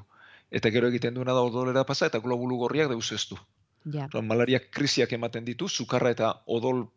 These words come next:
Speaker 1: puskatze krisiak ematen ditu, eta, bueno, zuzenean, eh, herrialde hauetan sukarrarekin hasten dena norbait, eta batez ere haurra baldin bada, malarian kontrako botika ematen zaio. Eta pentsatzen da badirela pertsonak, eh, malaria bere bizitzan sei edo hamar ur-, aldiz artean pasatzen dutenak.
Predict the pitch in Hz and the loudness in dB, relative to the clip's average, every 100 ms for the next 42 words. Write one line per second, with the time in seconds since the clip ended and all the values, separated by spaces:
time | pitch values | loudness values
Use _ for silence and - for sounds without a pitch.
0 | _ 117 - 127 - 110 123 113 117 120 | _ -6 -2 0 0 -2 -2 0 2 2
1 | 113 113 120 131 190 220 _ _ - - | -2 -2 -4 0 0 0 _ _ -20 -20
2 | - - - _ 104 107 104 107 - 104 | -20 -20 -20 _ -2 0 0 -2 -4 0
3 | 135 127 117 117 147 123 139 135 135 135 | 0 2 2 2 0 2 2 2 2 0
4 | 131 120 123 127 127 131 135 127 - 127 | -2 -4 -4 -2 0 0 -2 -4 -6 -6
5 | 131 127 131 135 117 113 113 113 117 117 | -4 -2 0 0 -2 -2 -4 -4 -4 0
6 | 127 127 123 123 131 127 151 127 127 131 | 2 2 2 0 0 0 2 2 0 0
7 | 123 113 127 127 123 123 131 123 127 127 | -2 -4 -6 -4 -4 -2 0 -2 0 0
8 | 113 113 107 104 82 - _ _ _ - | 0 -2 -4 -4 -4 -8 _ _ _ -20
9 | - - - 110 110 113 117 131 135 127 | -10 -4 0 2 2 0 0 2 2 2
10 | 131 135 131 120 - 131 151 - 113 113 | 2 2 2 -2 -2 -2 -2 -2 -2 0
11 | 120 131 123 123 117 120 147 143 - 131 | 2 2 2 0 0 0 0 0 2 2
12 | 131 113 113 120 87 113 - - 117 123 | 4 2 2 0 -2 -6 -8 0 2 2
13 | 123 139 120 117 131 139 120 110 123 113 | 0 0 2 2 0 -2 -2 -4 -6 -8
14 | - 85 - - | -10 -12 -12 -20